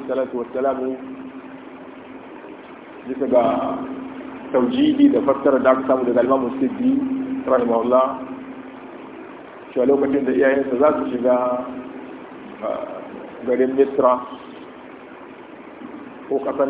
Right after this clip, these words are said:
Misra, to, ya shirya tawagarsa, ya fito waje,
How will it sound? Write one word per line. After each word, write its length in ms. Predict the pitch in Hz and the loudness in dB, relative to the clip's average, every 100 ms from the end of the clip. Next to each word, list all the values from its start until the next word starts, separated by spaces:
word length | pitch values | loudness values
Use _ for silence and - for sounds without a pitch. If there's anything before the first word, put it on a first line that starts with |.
| 139 | 2
Misra, 320 | 143 139 135 - 135 - - - - - - - | 0 2 2 0 -8 -10 -12 -10 -8 -8 -10 -8
to, 180 | 120 113 | -6 -2
ya 180 | 127 143 147 147 143 139 - - - - - - - - - - - | 2 4 4 2 0 -2 -6 -10 -14 -14 -14 -16 -16 -16 -16 -18 -4
shirya 320 | - 151 139 | 2 6 6
tawagarsa, 640 | 131 131 135 127 131 127 135 | 6 6 6 4 4 4 4
ya 60 | 131 131 135 | 2 2 0
fito 240 | 156 156 | 2 4
waje, 480 | 151 131 - 135 | 4 4 2 2